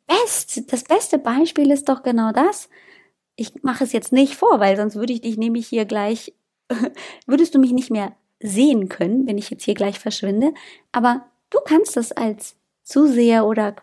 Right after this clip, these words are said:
vor allem auch als Zuhörer einfach mal ausprobieren. Versuch doch einfach mal die nächsten fünf Schritte, die du gehst,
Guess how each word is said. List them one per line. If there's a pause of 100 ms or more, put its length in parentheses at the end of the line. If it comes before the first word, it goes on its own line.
vor
allem
auch
als
Zuhörer
einfach
mal
ausprobieren. (480)
Versuch
doch
einfach
mal (320)
die
nächsten
fünf
Schritte,
die
du
gehst,